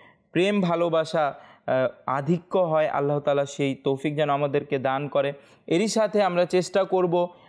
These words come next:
নবী করিম সাল্লাল্লাহু আলাইহি ওয়া আলিহি ওয়াসাল্লামের শৈশবে যেই বরকতময় অভ্যাসগুলো ছিল, যে প্রথম, আহ, বাক্য ছিল আল্লাহ তাআলার নাম, আল্লাহ তাআলার প্রশংসা, এর প্র্যাকটিস যেন আমরা আমাদের বাচ্চাদেরকে করাই।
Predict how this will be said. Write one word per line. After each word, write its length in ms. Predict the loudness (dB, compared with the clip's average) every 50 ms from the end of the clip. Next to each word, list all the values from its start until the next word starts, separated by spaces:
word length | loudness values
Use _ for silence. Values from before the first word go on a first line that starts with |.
| _ -4
নবী 260 | -2 0 2 2 2 2
করিম 260 | 2 0 0 0 -2
সাল্লাল্লাহু 640 | 0 0 0 2 2 2 2 2 2 2 0 0
আলাইহি 340 | 0 0 0 0 0 2 2
ওয়া 120 | 2 2
আলিহি 120 | 2 2 0
ওয়াসাল্লামের 600 | 0 0 0 0 2 2 0 0 0 -2 -2 -4 -8 -16 -14 -4
শৈশবে 640 | 0 0 0 0 0 0 0 0 0 -2 -4 -6
যেই 240 | -4 -2 0 0 0
বরকতময় 680 | 0 2 0 0 0 0 -2 -4 -2 -2 0 2 2 2
অভ্যাসগুলো 600 | 0 0 -2 -2 -2 -2 -2 -2 -2 0 0 0
ছিল, 340 | -2 -2 -2 0 0 0 -2 -4 -8 -18 _ -20 -20 _ _ -6
যে 360 | -2 0 2 2 2 0 -4 -6 -4
প্রথম, 440 | -2 -2 -2 -2 -2 -2 -2 -4 -8 -12 _ _ _ _ _ -4
আহ, 100 | -4 -2
বাক্য 420 | -2 -4 -4 -6 -4 -2 -2 -2
ছিল 260 | 0 0 2 2 4
আল্লাহ 360 | 4 4 2 2 0 0 0 0
তাআলার 280 | 0 0 0 0 0
নাম, 280 | 0 -2 -2 0 0 0
আল্লাহ 280 | 0 0 -2 -2 -2
তাআলার 260 | -2 0 0 0 -2 -2
প্রশংসা, 640 | -4 -6 -6 -4 -4 -6 -6 -4 -4 -2 -4 -4 -4 -10 -20 _ _ _
এর 200 | -2 -2 -2 -2 -2 -2
প্র্যাকটিস 440 | -2 -2 -2 -4 -6 -6 -6 -8 -6 -2
যেন 200 | -2 0 2 2
আমরা 300 | 0 0 0 0 -2 -2
আমাদের 280 | -2 -2 -4 -4 -2
বাচ্চাদেরকে 580 | -2 -4 -4 -6 -8 -6 -6 -6 -6 -6 -8 -4
করাই। 380 | -2 -2 0 0 0 -2 -2